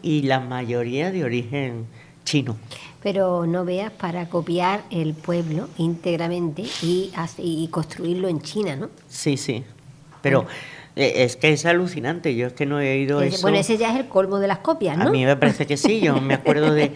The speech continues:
Speaker 2: <laughs>
Speaker 1: es que no quiero hacer apología de la publicidad, pero yo me acuerdo de un anuncio,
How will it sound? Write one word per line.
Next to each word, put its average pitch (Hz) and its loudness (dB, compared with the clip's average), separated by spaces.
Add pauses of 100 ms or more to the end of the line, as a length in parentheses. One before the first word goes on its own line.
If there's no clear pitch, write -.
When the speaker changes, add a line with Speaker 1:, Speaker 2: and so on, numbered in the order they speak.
(140)
Speaker 2:
<laughs> - -12
Speaker 1:
es 151 0
que 170 4
no 156 4
quiero 160 6
hacer 156 2 (240)
apología 147 6
de 151 4
la 151 2
publicidad, 147 4
pero 165 -2
yo 156 0
me 135 -4
acuerdo 135 -2
de 135 -4
un 131 -6
anuncio, 139 -4